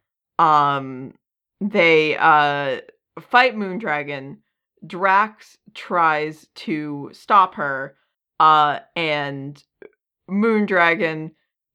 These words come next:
gets mad and, uh, basically, basically kills him. Um, it's like she just psychically shunts his, uh,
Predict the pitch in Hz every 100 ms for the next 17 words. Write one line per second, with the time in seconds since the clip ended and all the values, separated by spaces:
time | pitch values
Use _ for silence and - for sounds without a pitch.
0 | 165 - 170 160 - - - _ _ _
1 | _ - 170 175 160 151 147 - - 165
2 | 156 151 147 139 139 - - 151 139 139
3 | 131 113 - 226 _ _ _ _ - 185
4 | 254 320 320 320 277 247 196 _ _ _
5 | _ - 208 - - 208 254 302 349 330
6 | 320 302 311 294 302 330 339 302 - -
7 | _ _ _ _ 208 202 185 175 170 156
8 | 156 - _ _ _ - 208 214 208 185
9 | - 208 180 - 190 - - - - -
10 | 247 262 269 262 240 233 208 - - 190
11 | 196 - _ 190 180 175 165 - _ _
12 | _ _ - 170 165 151 147 147